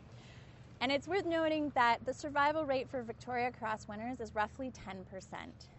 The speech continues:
um, so very low numbers. He's lucky to have survived at all, and Captain Bellew actually lived until nineteen sixty-one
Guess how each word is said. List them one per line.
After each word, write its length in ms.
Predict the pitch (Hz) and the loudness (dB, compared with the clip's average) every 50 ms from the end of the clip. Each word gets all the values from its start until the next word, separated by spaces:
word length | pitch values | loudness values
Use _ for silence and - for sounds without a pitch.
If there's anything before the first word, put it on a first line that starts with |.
| - - | -18 -14
um, 200 | 170 170 170 165 | -12 -12 -12 -12
so 180 | 170 - 185 175 | -10 -8 -8 -6
very 300 | 180 - - 226 240 240 | -2 0 2 2 2 4
low 140 | 220 196 185 | 2 2 0
numbers. 360 | 175 165 160 156 165 175 - | 0 -4 -6 -6 -6 -6 -8
He's 140 | - 208 196 | -12 -10 -4
lucky 260 | 208 202 202 - 233 - | -4 -4 -4 -4 -8 -12
to 120 | - 226 | -10 -10
have 120 | 196 190 - | -10 -10 -10
survived 420 | - 196 190 180 170 175 170 - | -12 -12 -8 -8 -6 -6 -6 -8
at 80 | 190 - | -8 -2
all, 220 | - 226 233 240 - - - - - - - | 0 2 2 2 0 -4 -20 -20 -18 -8 -2
and 260 | 202 214 208 208 208 - | 0 2 2 0 -2 -4
Captain 300 | - - 269 - 311 277 | -4 -4 -2 -2 -2 0
Bellew 260 | 269 247 247 247 240 | 2 2 2 2 0
actually 380 | 202 202 208 - - 247 233 226 | -2 -2 -4 -4 -4 -4 -4 0
lived 240 | 208 202 196 196 | 2 0 0 0
until 220 | 214 190 - 208 190 | -2 -12 -10 -10 -8
nineteen 360 | 185 180 180 175 - 202 185 - | -8 -8 -8 -8 -10 -12 -12 -10
sixty-one 580 | - 180 - - - - 185 180 180 170 165 | -12 -14 -14 -12 -12 -10 -8 -6 -6 -6 -6